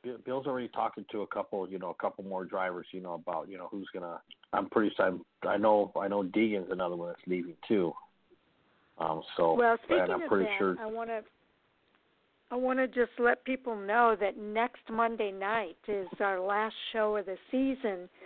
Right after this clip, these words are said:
Speaker 1: <clears throat>
Speaker 2: um, on the eighteenth of November, and, uh, we will have Bill McAnally as one of our guests for that night's show. Uh, that will be at nine o'clock on, uh, November the eighteenth at Bill McAnally,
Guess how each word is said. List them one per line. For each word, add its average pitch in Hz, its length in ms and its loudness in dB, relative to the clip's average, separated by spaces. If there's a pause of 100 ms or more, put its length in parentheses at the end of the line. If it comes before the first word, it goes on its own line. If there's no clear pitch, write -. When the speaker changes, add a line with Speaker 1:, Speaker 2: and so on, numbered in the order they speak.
(140)
Speaker 1:
<clears throat> - 300 -14
Speaker 2:
um, 185 680 6 (240)
on 202 240 2
the 190 160 2
eighteenth 254 680 0
of 214 180 -4
November, 185 720 -8 (440)
and, 208 400 2
uh, 202 200 6
we 240 140 6
will 262 320 4
have 247 260 -6
Bill 220 160 2
McAnally 214 880 -4 (400)
as 214 280 4
one 214 240 0
of 214 100 -2
our 190 140 2
guests 208 340 0 (160)
for 208 140 0
that 208 260 2
night's 208 320 -6 (200)
show. 214 380 0 (400)
Uh, 196 460 4
that 208 200 4
will 220 120 2
be 214 180 0
at 190 120 -2
nine 208 300 0
o'clock 226 400 -2
on, 190 340 -4
uh, 185 180 -2
November 196 520 0
the 190 180 0
eighteenth 214 480 -2
at 196 160 0
Bill 202 140 2
McAnally, 196 760 -2